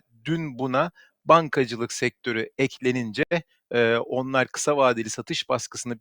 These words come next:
biraz üzerlerinden atınca, e, o da bizi on bir bin seviyesinin üzerine taşıdı. Kısa vadeli olarak, e, işte seanslık grafiklere baktığımız zaman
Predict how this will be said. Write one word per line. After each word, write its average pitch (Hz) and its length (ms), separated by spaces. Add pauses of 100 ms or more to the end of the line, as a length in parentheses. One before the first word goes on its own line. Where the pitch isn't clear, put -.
biraz 151 240
üzerlerinden 110 680
atınca, 127 580 (340)
e, 120 460 (100)
o 143 200
da 143 200
bizi 127 260
on 135 280
bir 113 120
bin 120 60
seviyesinin 117 520
üzerine 117 380
taşıdı. 113 480 (300)
Kısa 147 280
vadeli 156 400
olarak, 147 520 (200)
e, 117 240
işte 117 460
seanslık 117 600
grafiklere 120 580
baktığımız 135 520
zaman 120 280